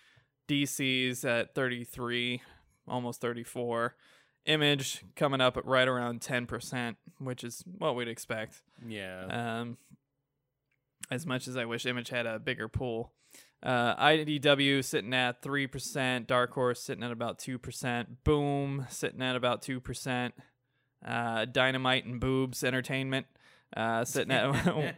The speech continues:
Speaker 1: <laughs>
Speaker 2: <laughs>
Speaker 1: one point eight percent.
Speaker 2: Makes
Speaker 1: Uh,
Speaker 2: sense.
Speaker 1: Viz Media, uh, Titan Comics, Oni Press, uh,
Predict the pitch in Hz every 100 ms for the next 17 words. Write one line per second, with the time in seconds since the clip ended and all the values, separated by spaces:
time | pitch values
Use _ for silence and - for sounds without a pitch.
0 | - 127 135 139 139 131 143 135 - 135
1 | 135 - 127 - 127 123 120 - - _
2 | - 120 117 117 120 127 117 113 123 -
3 | - - - 135 165 143 139 143 139 139
4 | 135 135 135 135 131 - - - 120 117
5 | 123 143 117 92 127 123 120 123 120 -
6 | 131 120 117 - - 120 113 110